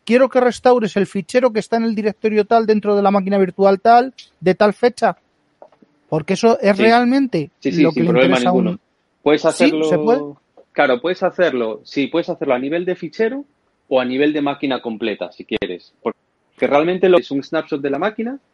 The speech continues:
Speaker 2: y ese snapshot lo transfiere. Después, lo que hace es montar ese snapshot como si fuera un disco duro virtual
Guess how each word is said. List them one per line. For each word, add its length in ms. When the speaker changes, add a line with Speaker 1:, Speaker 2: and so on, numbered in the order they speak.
Speaker 2:
y 120
ese 120
snapshot 540
lo 180
transfiere. 640
Después, 640
lo 180
que 100
hace 220
es 100
montar 480
ese 200
snapshot 600
como 200
si 80
fuera 180
un 80
disco 240
duro 180
virtual 520